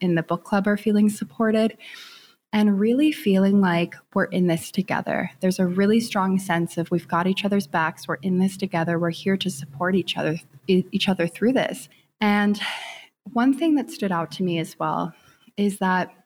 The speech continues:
as we were going through the first couple of sessions and we were sharing these experiences and we were sharing our perspectives,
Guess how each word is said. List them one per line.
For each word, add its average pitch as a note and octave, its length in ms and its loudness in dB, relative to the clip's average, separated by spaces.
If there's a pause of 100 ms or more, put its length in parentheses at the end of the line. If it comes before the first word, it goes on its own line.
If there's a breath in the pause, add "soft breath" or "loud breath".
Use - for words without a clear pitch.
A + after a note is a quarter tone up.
(960)
as A3 360 -4
we C#4+ 100 -2
were C#4+ 140 -2
going G3+ 360 0
through F3 440 -2
the F#3 80 -4
first - 300 -4
couple G#3+ 240 -4
of G#3+ 100 -2
sessions - 600 -4 (460 loud breath)
and F#3+ 220 0
we F#3+ 120 4
were F3+ 220 0
sharing A3 540 4
these A#3 180 4
experiences F3 800 0
and F#3 80 4
we F3 80 2
were E3+ 120 0
sharing F#3 420 2
our G3 100 2
perspectives, D#3+ 960 -4